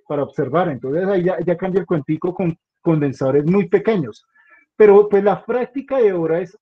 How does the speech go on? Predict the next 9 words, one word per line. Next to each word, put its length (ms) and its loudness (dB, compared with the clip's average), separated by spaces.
de 280 0
ahorita, 440 -4
de 100 -4
este 160 -10
momento, 520 -10
es 140 -8
hacer 200 -2
un 120 -4
condensador. 680 0